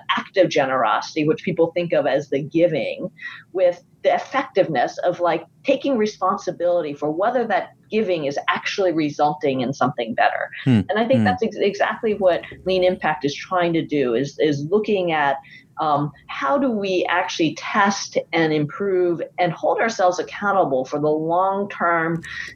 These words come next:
Speaker 1: uh, sustainable benefits of what we're trying to create. And that's really what generosity is. If we really care about making the world a better place, we need to be sure that the money we're giving and the efforts that we're putting in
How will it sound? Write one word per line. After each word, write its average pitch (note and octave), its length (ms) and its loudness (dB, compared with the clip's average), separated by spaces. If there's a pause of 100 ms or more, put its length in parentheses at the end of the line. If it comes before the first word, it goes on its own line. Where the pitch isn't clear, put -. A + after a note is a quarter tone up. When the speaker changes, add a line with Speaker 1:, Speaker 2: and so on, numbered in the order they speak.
(160)
Speaker 1:
uh, C3+ 280 2
sustainable E3 760 0
benefits C#3 580 0
of B2 140 -2
what - 160 2
we're C#3+ 120 0
trying C3 320 0
to C3 80 0
create. B2 540 0
And F#3+ 120 -2
that's D4+ 300 0
really A3+ 220 2
what E3 120 0
generosity D#3 600 -2
is. C3 120 0
If C3+ 60 -2
we D#3+ 100 2
really B3+ 380 0
care A3 480 -2
about A3 280 0
making F#3+ 300 -2
the E3 100 2
world D#3+ 240 2
a E3+ 60 2
better E3+ 260 0
place, E3 480 -2 (540)
we G3 80 0
need A3 180 2
to A#3+ 60 0
be F#3+ 140 -2
sure C4 320 0
that G3 180 0
the E3+ 60 0
money F#3 340 0
we're F3 140 2
giving F3 480 0
and D3+ 160 -2
the C3 220 2
efforts G3 300 -2
that C#3+ 140 2
we're D3+ 120 -4
putting D3+ 340 2
in D3 240 2